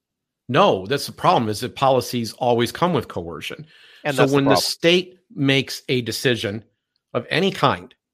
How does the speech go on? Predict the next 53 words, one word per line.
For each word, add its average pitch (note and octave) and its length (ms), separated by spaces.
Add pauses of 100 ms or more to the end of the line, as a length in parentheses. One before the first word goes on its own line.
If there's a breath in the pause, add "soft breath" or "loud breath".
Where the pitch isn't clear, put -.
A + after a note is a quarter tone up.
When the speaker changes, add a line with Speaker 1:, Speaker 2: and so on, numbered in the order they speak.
Speaker 1:
and A2+ 80
this D3 160
is, A#2+ 140
this D3+ 180
is G#2 140
really B2+ 320
super - 380
vitally A2 320
important, G#2 420 (160)
okay? G#2 240 (1200 soft breath)
There's B2+ 160
a B2 60
law B2+ 160
professor, A#2+ 440
his G#2+ 140
name B2 220
is A#2 80
eluding G#2+ 320
me F#2+ 80
at F#2 80
the G#2 80
right, F#2+ 200 (140)
at, F#2+ 160
at, - 180 (160)
I - 60
believe C3 320
his G2 100
first - 280
name's F2 160
James, - 420
which G2+ 140
is G2 100
a F#2+ 80
very F#2+ 260
noble G2 300
name F#2 200
to - 80
have. - 280 (720 loud breath)
And, B2 360
but A#2+ 120
I B2+ 60
don't E3 120
remember D3+ 220
his G#2 100
<laughs> B2+ 80
last - 300
name A#2 100
off G2 160
the - 60
top G2 220
of - 40
my F#2+ 80
head. F#2+ 220